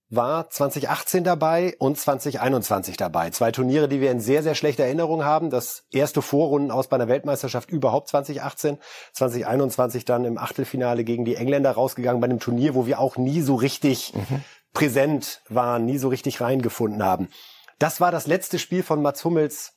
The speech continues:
Speaker 1: für Deutschland, dieses Aus. Hansi Flick hat ihn bislang nie spielen lassen. Ist das ein Problem?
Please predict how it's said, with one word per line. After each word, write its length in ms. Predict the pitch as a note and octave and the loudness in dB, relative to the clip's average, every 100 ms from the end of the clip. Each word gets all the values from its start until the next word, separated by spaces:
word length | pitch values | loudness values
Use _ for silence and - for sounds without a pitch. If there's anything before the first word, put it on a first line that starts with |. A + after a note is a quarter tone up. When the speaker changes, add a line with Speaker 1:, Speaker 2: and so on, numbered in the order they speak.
| _ _ - | _ _ -4
Speaker 1:
für 160 | C#3 | 0
Deutschland, 680 | C#3 E3 F3 A#2 F#2+ F2 - - | 4 2 2 -2 -2 -4 -16 -6
dieses 340 | A#2+ G#2+ - | -2 -2 -4
Aus. 420 | - G3 F3 - - | 0 0 0 -6 -6
Hansi 240 | - C#3 B2+ | 0 0 2
Flick 280 | - F3 | 0 0
hat 140 | D#3 - | -2 -4
ihn 160 | F3 | -4
bislang 500 | D#3 D3+ D3 D3 D#3+ D3+ - - _ | -2 0 2 0 0 -8 -18 -20 _
nie 440 | A#2 C#3+ F3+ F#3 _ _ _ | 0 2 0 -4 _ _ _
spielen 480 | - - E3+ F3+ A#2+ | -12 -6 0 2 2
lassen. 400 | G#2+ F2 - E2 _ _ _ _ | 0 -2 -6 -14 _ _ _ _
Ist 160 | C#3 - | -4 0
das 140 | D3+ | 0
ein 80 | E3+ | 0
Problem? 480 | - A2 A2+ F3 | -2 0 -2 -2